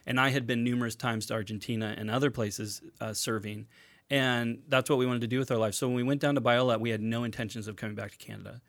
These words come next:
Uh, we had every intention of heading off to some, you know, jungle island, you know, uh, sharing the gospel. And as I thought about how best to share the gospel,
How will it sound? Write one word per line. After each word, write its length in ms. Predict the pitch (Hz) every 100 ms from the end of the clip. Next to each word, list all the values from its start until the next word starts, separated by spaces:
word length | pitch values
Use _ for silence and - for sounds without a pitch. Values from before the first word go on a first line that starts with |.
| _ _ _
Uh, 120 | 107
we 140 | 110 110
had 240 | 107 104 - - -
every 260 | 120 120 127
intention 380 | 113 120 113
of 100 | 110
heading 220 | 107 110 107
off 160 | 101
to 80 | -
some, 340 | - 107 101 95 - - _
you 100 | 117
know, 60 | 107
jungle 360 | 101 110 104
island, 440 | 104 110 110 107 107 _
you 80 | -
know, 240 | 104 101 - _
uh, 140 | 107 104
sharing 240 | - 110
the 60 | 104
gospel. 360 | 127 170 104 - - -
And 220 | 160 170
as 140 | 165 147
I 100 | 151
thought 220 | 147 156
about 180 | 151 123
how 200 | - 147
best 320 | 120 139 -
to 60 | 117
share 260 | - 143
the 80 | 208
gospel, 560 | 139 98 98 - 104